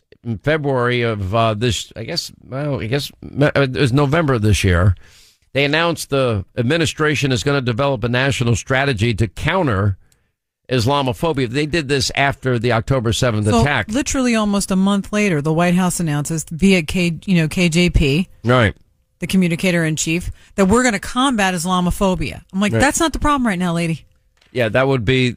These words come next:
Speaker 1: the, the murder, the slaughter of innocent Israelis, which, you know, should have been a no-brainer and a layup, but whatever. Um, there is a big point to make here. You know, go back to yesterday when we were discussing.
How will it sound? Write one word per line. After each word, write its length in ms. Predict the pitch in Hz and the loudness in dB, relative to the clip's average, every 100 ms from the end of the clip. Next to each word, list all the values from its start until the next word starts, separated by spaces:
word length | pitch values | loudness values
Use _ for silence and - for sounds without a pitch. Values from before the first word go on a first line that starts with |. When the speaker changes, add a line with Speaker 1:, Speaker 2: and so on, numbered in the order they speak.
| - | -2
Speaker 1:
the, 320 | 120 117 110 - | 0 0 -2 -4
the 140 | 110 | -4
murder, 460 | 107 131 139 135 120 | 0 0 0 0 -2
the 160 | 110 | -2
slaughter 580 | 95 - 135 127 107 107 | -2 0 0 0 0 0
of 180 | 80 98 | 0 0
innocent 360 | 123 104 104 | 0 0 0
Israelis, 680 | 104 92 123 113 85 87 - | 0 2 2 2 0 -2 -4
which, 380 | 104 - - - - | -8 -10 -14 -18 -12
you 60 | |
know, 120 | 104 | -8
should 240 | 98 - 113 | -6 -4 -2
have 100 | 95 | 0
been 140 | 104 | 0
a 60 | 104 | 2
no-brainer 680 | 101 107 92 107 110 104 | 2 0 2 2 2 0
and 80 | 101 | -2
a 40 | 92 | -2
layup, 420 | 98 113 98 85 | 0 2 2 0
but 180 | 98 - | -4 -2
whatever. 440 | 104 104 92 85 - - _ _ _ _ - | -2 0 0 -4 -10 -20 _ _ _ _ 0
Um, 580 | 139 147 151 151 139 - _ _ _ _ _ | 2 2 0 -2 -4 -8 _ _ _ _ _
there 200 | 156 175 | -2 0
is 340 | - 175 160 135 | 0 0 -2 -2
a 120 | 160 | -4
big 340 | 123 247 226 | -2 -6 -4
point 320 | - 175 180 127 | 0 0 0 -2
to 100 | 143 | -2
make 280 | 139 143 | -2 -2
here. 140 | 127 120 | -2 -4
You 100 | 139 | -2
know, 100 | 151 | -4
go 180 | 139 240 | -2 -2
back 260 | 262 247 | -2 -4
to 120 | - | -2
yesterday 460 | 147 151 - 131 123 | 0 2 2 0 0
when 180 | 110 123 | 0 0
we 140 | 156 | 0
were 120 | 156 | 0
discussing. 760 | 131 120 - 135 104 - 95 | -2 -4 -2 0 0 -2 -4